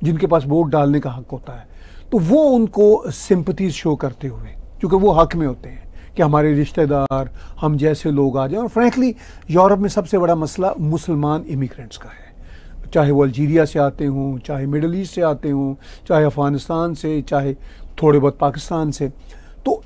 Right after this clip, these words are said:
इनका ज़्यादा मसला है। अ, ये ज्या-, अब यूरोपियन समाजों में इनके ख़िलाफ़ एक, अ,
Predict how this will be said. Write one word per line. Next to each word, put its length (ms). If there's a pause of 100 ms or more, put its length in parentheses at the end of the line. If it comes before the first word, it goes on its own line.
इनका 320
ज़्यादा 300
मसला 340
है। 160 (320)
अ, 120
ये 440
ज्या-, 300 (200)
अब 200
यूरोपियन 720
समाजों 560
में 260
इनके 400
ख़िलाफ़ 580
एक, 460
अ, 100